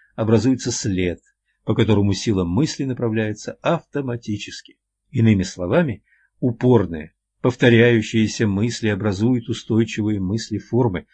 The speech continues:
которые пребывают в ауре, подпитываясь энергиями этих повторяющихся мыслей. Такие мысли-формы особенно легко ассимилируются с сознанием, постепенно формируя устойчивые качества духа,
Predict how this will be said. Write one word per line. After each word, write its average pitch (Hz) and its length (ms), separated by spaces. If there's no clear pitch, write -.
которые 107 380
пребывают 95 600
в 120 80
ауре, 117 360
подпитываясь 104 800
энергиями 135 720
этих 120 500
повторяющихся 104 960
мыслей. 90 520
Такие 117 340
мысли-формы 110 720
особенно 92 420
легко 104 360
ассимилируются 90 760
с - 100
сознанием, 92 640
постепенно 151 640
формируя 113 560
устойчивые 113 880
качества 127 640
духа, 131 520